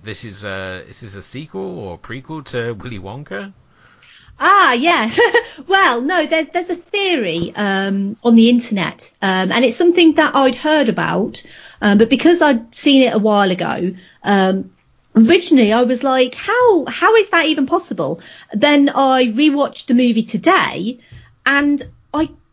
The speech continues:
Speaker 2: immediately kind of understood the link. Um, so I just kind of wanted to go through a couple of points and just kind of, I guess, gauge your, uh, you guys and what you think. Um, so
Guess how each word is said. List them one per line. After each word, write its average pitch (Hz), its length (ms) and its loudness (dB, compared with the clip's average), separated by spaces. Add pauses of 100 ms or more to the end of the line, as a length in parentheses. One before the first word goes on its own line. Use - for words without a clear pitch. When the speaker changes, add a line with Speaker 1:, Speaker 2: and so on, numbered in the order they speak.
(120)
Speaker 2:
immediately 320 680 2
kind 294 260 0
of - 80 -4
understood 247 760 0 (640)
the 247 120 2
link. - 680 -2 (180)
Um, 202 460 0 (180)
so - 240 2
I 370 60 4
just 453 200 2
kind 403 220 0
of 311 60 2
wanted 311 320 0
to 254 80 -4
go 302 160 4
through 302 180 -2
a 285 60 0
couple 277 340 0
of 247 80 -2
points - 380 0
and 240 80 2
just 330 180 -2
kind 285 220 0
of, - 100 -14
I 262 80 2
guess, 247 400 -4 (520)
gauge 247 500 -2
your, 226 580 -4
uh, 185 800 -6
you 269 220 4
guys 202 340 0
and 226 100 2
what 226 140 0
you 294 180 4
think. - 480 -10 (220)
Um, 208 340 2 (220)
so 294 640 2